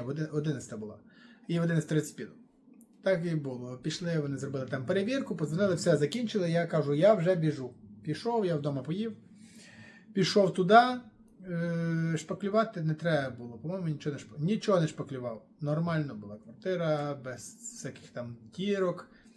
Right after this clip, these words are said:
І я її просто всю перефарбував, там підкрутив деякі штуки, руш-, ті от па-, тримач для паперу, отакі от дрібниці. І все.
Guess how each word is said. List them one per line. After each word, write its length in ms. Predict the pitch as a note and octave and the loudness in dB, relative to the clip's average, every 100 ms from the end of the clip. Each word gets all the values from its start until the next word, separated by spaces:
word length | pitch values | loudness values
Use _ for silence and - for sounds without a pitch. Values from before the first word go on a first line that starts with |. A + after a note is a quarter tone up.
| - - - - - - | -20 -20 -20 -20 -20 -8
І 220 | F3+ G3+ | -4 -2
я 200 | F3+ D3+ | 2 2
її 120 | D3 | 2
просто 320 | C#3 C#3 - | -2 -8 -8
всю 220 | C3+ C#3+ C3 | -8 -8 -8
перефарбував, 760 | B2 A#2+ C3 D#3 G#3+ A3 G3+ | -10 -8 -8 -4 -2 -2 -4
там 400 | - C#3 C#3 C3+ C3 C3+ C3 C3 B2+ D#3+ - | -8 -10 -12 -14 -14 -14 -16 -18 -18 -18 -16
підкрутив 480 | - D3 C#3+ C#3 D3 | -14 -10 -10 -6 -6
деякі 300 | C3+ B2+ B2 | -4 -10 -10
штуки, 360 | - G#3+ - F3 - - - - - | -10 -10 -10 -12 -14 -20 -20 -20 -8
руш-, 520 | D3 C#3+ E3 D#3+ D3 | -6 -6 -6 -6 -6
ті 100 | C#3 | -6
от 300 | C3+ B2+ - | -8 -10 -12
па-, 100 | - - - - - | -16 -16 -20 -20 -6
тримач 340 | D#3 D3+ C3 | -4 -2 -4
для 120 | C3+ | -6
паперу, 440 | C3+ D3+ G#3 F3 D3 | -8 -6 -2 -2 -4
отакі 280 | C3+ - | -6 -12
от 120 | B2 A#2+ | -12 -12
дрібниці. 440 | B2+ A#2+ G#2+ - - - - - - - _ - | -14 -14 -16 -18 -20 -20 -20 -20 -20 -20 _ -4
І 280 | G3 B3 | -2 -2
все. 420 | C4 - C4+ D4 | -6 -6 -2 -2